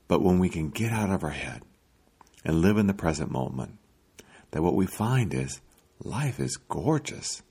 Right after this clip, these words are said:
Life is beautiful, even when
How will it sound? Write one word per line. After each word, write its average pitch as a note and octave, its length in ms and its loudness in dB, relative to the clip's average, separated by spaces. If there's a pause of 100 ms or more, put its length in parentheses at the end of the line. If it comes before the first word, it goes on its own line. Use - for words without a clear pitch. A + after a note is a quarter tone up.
Life D3 240 0
is - 160 -4
beautiful, C3+ 840 0 (540)
even E3 400 6
when F#2 380 6